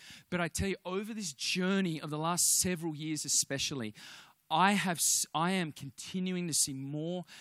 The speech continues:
and more and more and more. And it's not because some angel turned up in my room and put a mantle on me. It's, "I like that, Lord, if you wanna do that, that's great with me. You can do that." <clears throat> And,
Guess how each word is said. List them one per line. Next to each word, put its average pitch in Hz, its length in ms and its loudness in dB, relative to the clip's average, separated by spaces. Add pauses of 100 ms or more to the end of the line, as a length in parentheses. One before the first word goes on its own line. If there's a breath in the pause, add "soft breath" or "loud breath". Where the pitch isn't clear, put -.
(120 loud breath)
and 127 220 -2
more 156 380 -4 (220 loud breath)
and 143 200 -2
more 147 340 -2 (220 loud breath)
and 139 160 -4
more. 131 320 -6 (240 loud breath)
And 165 120 -2
it's 160 200 2
not 196 240 0
because 196 280 -2
some 175 280 2 (100)
angel 175 480 4
turned 175 380 -4
up 156 180 -2
in 165 80 0
my 156 140 -2
room 160 360 -2
and 147 120 -6
put 160 160 -4
a - 20 -2
mantle 151 640 0
on 123 180 -8
me. 95 160 -12 (360 loud breath)
It's, 156 260 0
"I 143 140 -2
like 131 340 -6
that, 147 220 -6
Lord, 135 200 -12
if - 120 -20
you 135 80 -14
wanna 131 100 -12
do 127 160 -12
that, 139 180 -8
that's 135 200 -6
great 127 280 -4
with 127 200 -12
me. 123 200 -8 (280 loud breath)
You 131 100 -6
can 131 160 -6
do 139 140 -4
that." 139 220 -6 (460 loud breath)
<clears throat> 196 300 2 (180)
And, 165 340 0